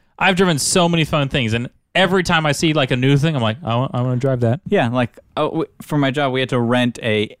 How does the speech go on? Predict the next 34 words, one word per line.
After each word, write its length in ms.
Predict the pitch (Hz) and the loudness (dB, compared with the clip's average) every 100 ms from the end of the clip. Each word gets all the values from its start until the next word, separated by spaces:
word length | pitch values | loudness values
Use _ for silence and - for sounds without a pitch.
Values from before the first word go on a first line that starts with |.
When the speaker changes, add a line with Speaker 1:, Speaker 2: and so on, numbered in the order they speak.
| - | -2
Speaker 2:
eighty-foot 680 | 123 131 135 - 117 - | 0 2 0 0 -2 -2
boom 240 | 104 110 113 | -2 0 2
lift 280 | 127 151 - | 0 -2 -4
one 200 | 160 160 | -4 -2
time. 260 | 156 160 175 | 0 0 0
Speaker 1:
Oh, 160 | 104 | -2
yeah. 280 | 92 85 85 - _ _ - | -2 -8 -16 -20 _ _ -6
Speaker 2:
And 380 | 143 143 123 - _ _ - | -2 0 0 -2 _ _ 0
on, 300 | 160 160 131 | 2 2 0
like, 160 | 120 - | -4 -4
we 140 | 131 113 | -4 -4
clocked 420 | - 156 127 143 | -2 -2 0 0
out. 200 | 123 113 | 0 0
I 60 | 107 | -2
was 120 | 98 | -2
like, 100 | 104 | -2
"Okay, 420 | 110 - 98 95 _ _ _ _ _ | -2 -2 -4 -4 _ _ _ _ _
hey, 320 | - 117 92 - _ _ _ _ _ | -2 0 0 -4 _ _ _ _ _
Speaker 1:
I'm 100 | - | -2
gonna 100 | 110 | 0
Speaker 2:
hey." 40 | 98 | 2
Speaker 1:
go 60 | 90 | 0
drive 260 | 92 90 | -2 -2
that 120 | 90 | -4
around. 300 | 90 90 90 - | -2 -4 -4 0
Speaker 2:
No, 160 | 131 | 2
no. 280 | 147 156 113 - _ _ - | 4 2 0 -4 _ _ -2
All 220 | 127 147 | 2 4
I 80 | 160 | 2
did 320 | 151 151 185 - _ _ _ _ - | 2 0 -2 -10 _ _ _ _ 0
was 260 | 131 131 | 0 2
where 200 | 123 127 | 2 2
it 80 | 131 | 2
was, 240 | 127 - | 0 -4